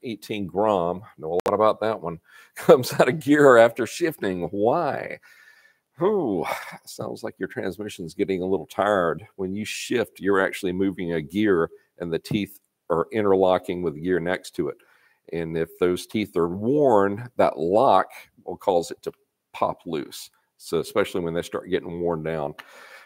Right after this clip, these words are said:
So chances are that your teeth, so to speak, are starting to get worn where the, uh, the gears are interlocking and it's releasing.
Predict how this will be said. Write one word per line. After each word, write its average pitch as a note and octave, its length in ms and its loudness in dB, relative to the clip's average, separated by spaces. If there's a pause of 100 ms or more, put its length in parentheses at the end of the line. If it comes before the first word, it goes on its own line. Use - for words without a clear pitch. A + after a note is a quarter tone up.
So - 140 -12
chances C3 520 0
are A#2 380 10
that G2+ 100 2
your F#2+ 240 0
teeth, - 520 -2
so - 260 2
to E2 100 -6
speak, E2+ 460 -6 (260)
are E2+ 180 -2
starting F2+ 380 -2
to E2 80 -6
get E2 200 -4
worn E2+ 440 -4
where E2 160 -2
the, D#2+ 320 -10
uh, - 160 -14 (180)
the E2+ 80 -10
gears E2+ 420 -4
are D#2 140 -6
interlocking D#2+ 800 -6
and C#2+ 140 -18
it's - 200 -18
releasing. - 520 -14